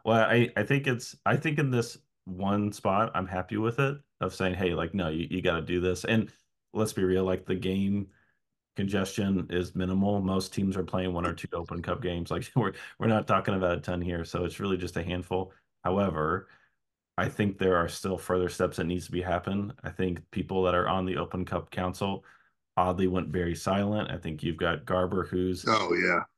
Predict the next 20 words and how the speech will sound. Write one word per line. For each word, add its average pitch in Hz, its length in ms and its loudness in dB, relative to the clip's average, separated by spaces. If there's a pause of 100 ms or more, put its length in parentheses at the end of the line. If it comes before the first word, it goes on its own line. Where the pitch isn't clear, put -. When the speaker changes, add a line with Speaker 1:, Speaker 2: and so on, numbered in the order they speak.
(240)
Speaker 1:
on 95 160 2
board 95 320 0
for 90 680 0
M 98 180 -2
L 92 140 0
S 90 240 -2
and 90 240 -4
U 92 180 0
S 90 140 0
Soccer. 92 440 2
Like, 92 180 -2
he, 101 200 -4
like, 92 200 0 (440)
there's 101 180 0
a 101 60 2
lot 95 300 2
of 101 380 -2 (280)
problems 98 480 0
here 95 360 0
that 90 380 0